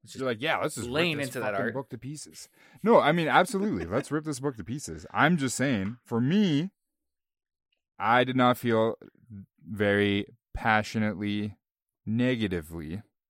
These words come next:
Speaker 2: towards the art in this book. Like, even look, okay, even look at the, what, this last couple, this last page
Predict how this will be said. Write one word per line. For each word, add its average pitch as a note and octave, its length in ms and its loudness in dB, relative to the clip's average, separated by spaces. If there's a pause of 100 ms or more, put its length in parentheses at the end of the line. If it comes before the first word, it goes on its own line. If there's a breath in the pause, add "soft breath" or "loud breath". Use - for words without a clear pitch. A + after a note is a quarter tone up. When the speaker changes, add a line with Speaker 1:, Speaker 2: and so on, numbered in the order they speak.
(480)
Speaker 2:
towards F#2 300 -4
the F#2 80 -4
art F#2 260 -2
in F2 60 -8
this F2 140 -12
book. - 120 -20 (260 soft breath)
Like, E3+ 140 2
even A#3+ 260 6
look, A3 160 8
okay, G#2+ 220 2
even E3 300 6
look D3 260 4
at A2+ 240 0
the, F#2+ 380 -2 (460)
what, - 240 -8
this G2 360 -6 (340)
last A#2 340 2
couple, A#2+ 360 2
this G#2 180 -2
last C3+ 300 6
page A2+ 440 2